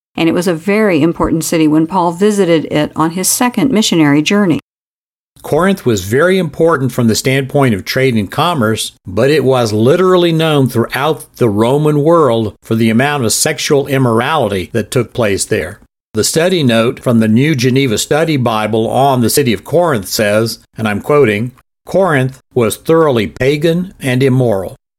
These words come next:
Speaker 2: The city was filled with pagan temples, and on the south there was a high acropolis with the temple of Aphrodite." From the fifth century B C,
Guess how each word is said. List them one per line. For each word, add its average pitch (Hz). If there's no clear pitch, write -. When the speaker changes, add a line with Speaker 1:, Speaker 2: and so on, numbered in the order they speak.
Speaker 2:
The 117
city 170
was 113
filled 143
with 113
pagan 127
temples, 160
and 120
on 127
the 98
south 143
there 117
was 110
a 98
high 151
acropolis 131
with 123
the -
temple 156
of 120
Aphrodite." 113
From 123
the 107
fifth -
century 143
B 127
C, 110